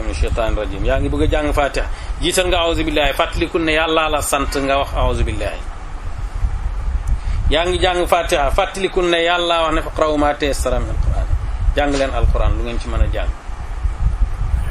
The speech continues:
Yaa ngi wax "أستغفر الله", fàttalikul ne Yàlla wax ne "baalu leen ma", yaa ngi koy baalu.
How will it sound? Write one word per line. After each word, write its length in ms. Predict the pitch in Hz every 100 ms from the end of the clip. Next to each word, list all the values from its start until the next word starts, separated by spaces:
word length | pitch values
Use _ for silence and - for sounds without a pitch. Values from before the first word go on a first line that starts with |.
| - - - - -
Yaa 220 | 151 185
ngi 100 | 185
wax 120 | 190 180
"أستغفر 460 | - 202 175 175
الله", 300 | 175 175 165
fàttalikul 500 | 151 175 180 170 185
ne 80 | 175
Yàlla 340 | 170 180 180 170
wax 100 | 156
ne 120 | 165
"baalu 440 | 151 170 180 175
leen 220 | 170 165 160
ma", 160 | 156
yaa 160 | 156 160
ngi 60 | 156
koy 160 | 165
baalu. 420 | 151 147 135 123